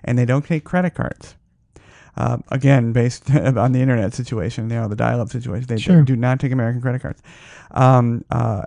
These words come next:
Speaker 1: and they have two different types of in-, of, um, of, uh, uh, bills. They have C U P, which is for, uh, the Cuban people,
Speaker 2: Yeah.
Speaker 1: and C U C, which are the travelers',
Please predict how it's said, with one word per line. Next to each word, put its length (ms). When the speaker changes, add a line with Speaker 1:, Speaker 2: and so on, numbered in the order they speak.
Speaker 1:
and 560
they 300
have 400
two 300
different 440
types 280
of 120
in-, 180
of, 300
um, 360
of, 320
uh, 180
uh, 200
bills. 480
They 140
have 200
C 220
U 160
P, 560
which 280
is 300
for, 600
uh, 220
the 100
Cuban 340
people, 420
Speaker 2:
Yeah. 260
Speaker 1:
and 140
C 160
U 180
C, 600
which 240
are 360
the 180
travelers', 720